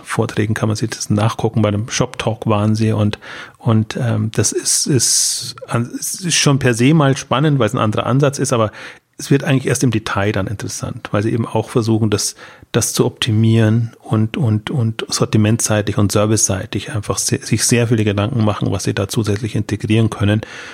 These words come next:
Und andererseits ist es noch nicht über den Berg, sondern die sind halt jetzt auch erst in der Etablierungsphase, haben mit hundert Millionen Euro sehr viel Geld bekommen, um das zumindest mal in Holland auf die Beine zu stellen, da von Ort zu Ort auszurollen.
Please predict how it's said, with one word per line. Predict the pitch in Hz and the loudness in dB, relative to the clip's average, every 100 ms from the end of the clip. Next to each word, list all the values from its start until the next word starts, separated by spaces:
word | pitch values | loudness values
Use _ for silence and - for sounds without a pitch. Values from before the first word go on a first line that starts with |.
| - | -12
Und | - 135 | -4 0
andererseits | 131 131 135 - | 2 4 2 2
ist | 131 | 0
es | 139 | 2
noch | 120 | 2
nicht | 135 127 | 2 2
über | 117 | 2
den | 107 | 2
Berg, | 113 135 135 | 2 2 0
sondern | 127 104 | 0 0
die | 107 | 0
sind | 107 117 | 0 0
halt | 110 107 | 2 0
jetzt | 104 - - | -2 -6 -4
auch | 123 | -4
erst | 139 120 - | -2 -2 0
in | |
der | 113 | 0
Etablierungsphase, | 98 110 147 165 - 135 123 131 120 - - - - | 0 2 2 2 0 -2 0 0 -2 -4 -12 -20 0
haben | 120 | 2
mit | 120 - | 2 4
hundert | 113 113 | 2 4
Millionen | 107 107 107 | 2 2 2
Euro | 110 101 101 | 2 2 2
sehr | 107 | 2
viel | 110 117 | 2 0
Geld | 104 110 | 0 0
bekommen, | - - 135 120 131 | -4 -2 2 2 2
um | 135 110 | 0 -2
das | 110 - - | -2 -6 -10
zumindest | - 110 - | 0 0 2
mal | 107 110 | 0 0
in | 104 95 - | 0 0 0
Holland | 110 147 165 - - _ _ _ - | 2 2 0 -6 -18 _ _ _ -10
auf | - - | -6 -4
die | |
Beine | 135 113 123 | -2 0 0
zu | 135 | -2
stellen, | 120 - 113 113 113 | -6 -4 -2 -2 0
da | 117 | -2
von | - 120 107 - _ _ | -2 -2 -2 -6 _ _
Ort | - 113 - | -2 -2 -2
zu | - | -4
Ort | - - - | -4 -4 -2
auszurollen. | 127 - - 117 104 107 131 | -2 -2 0 2 4 2 2